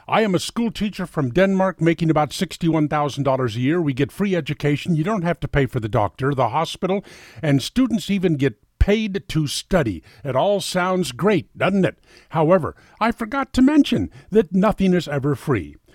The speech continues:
The lowest personal income tax rate in Denmark is forty percent, the lowest. We pay a sales tax of twenty-five percent, and on top of the sales tax, the government applies further, generally hidden duties and fees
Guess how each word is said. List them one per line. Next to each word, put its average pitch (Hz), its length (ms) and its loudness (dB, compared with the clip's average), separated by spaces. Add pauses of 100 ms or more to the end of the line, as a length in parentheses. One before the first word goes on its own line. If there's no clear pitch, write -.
(200)
The 143 140 4
lowest 208 500 0
personal 185 480 0
income 170 420 2
tax 160 420 -4
rate 160 300 2
in 147 200 2
Denmark 147 520 2 (460)
is 147 420 2
forty 208 420 2
percent, 143 600 -2
the 135 120 0
lowest. 131 520 2 (280)
We 170 180 4
pay 170 240 0
a 147 100 2
sales 214 440 -2
tax 110 360 -6
of 117 140 -8
twenty-five 160 540 0
percent, 123 440 -2 (240)
and 139 120 0
on 127 140 0
top 160 280 -2
of 139 40 -10
the 123 80 -8
sales 185 380 0
tax, 190 320 -4
the 139 100 -2
government 147 380 2
applies 135 440 -2
further, 180 460 4 (320)
generally 190 520 4
hidden 151 280 4
duties 151 420 2
and 139 140 2
fees 107 420 -2